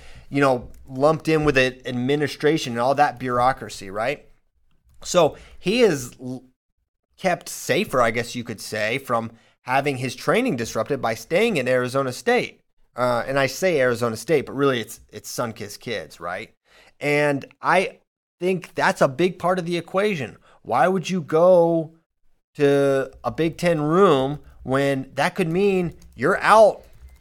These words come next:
And, and what's the probability that these teams go an entire season without some sort of disruption? It seems pretty small. Now we're getting close, and there's only,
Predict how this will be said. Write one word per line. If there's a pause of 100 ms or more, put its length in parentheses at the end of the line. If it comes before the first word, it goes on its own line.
And,
and
what's
the
probability (440)
that
these
teams (440)
go
an
entire
season (320)
without
some
sort
of
disruption?
It
seems
pretty
small.
Now
we're
getting
close,
and
there's
only,